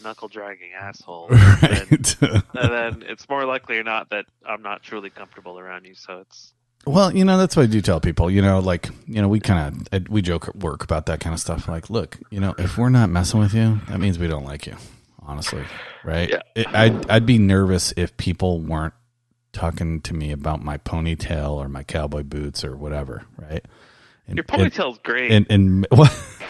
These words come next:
Speaker 2: Yeah, it, I, I love it actually, but people are, you know, I get constantly, I get stares and questions and, "What are you doing with the ponytail?" Now people are getting used to it though, so
Speaker 1: Mm-hmm.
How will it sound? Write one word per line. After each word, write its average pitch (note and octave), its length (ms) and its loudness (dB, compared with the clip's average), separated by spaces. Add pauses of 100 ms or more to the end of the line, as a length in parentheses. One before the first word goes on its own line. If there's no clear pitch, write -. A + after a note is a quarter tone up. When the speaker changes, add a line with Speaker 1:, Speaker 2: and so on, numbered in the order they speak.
(380)
Speaker 2:
Yeah, F#3 260 4
it, D#3 180 4 (400)
I, C3+ 80 8 (220)
I A#2 100 8
love B2 300 8
it F2 100 2
actually, F2 460 2
but - 380 2
people B2 320 6
are, G2+ 240 6
you G2+ 160 2
know, F#2 240 4 (120)
I A#2 100 6
get C3+ 240 4
constantly, A2 640 6
I F2+ 100 0
get F2+ 220 -4
stares F2+ 440 2
and E2+ 220 -4
questions F2 600 -2
and, D2+ 220 -10 (220)
"What G#2 160 0
are A#2+ 40 2
you B2 80 2
doing A2+ 260 4
with G2 100 0
the - 60 -20
ponytail?" E2+ 480 -6 (100)
Now C3 120 8
people F3+ 240 8
are E3+ 60 8
getting D3+ 200 8
used B2+ 180 8
to F2 80 2
it D2+ 80 -4
though, C#2 160 -10 (540)
so F2+ 240 -8
Speaker 1:
Mm-hmm. G#2+ 460 -8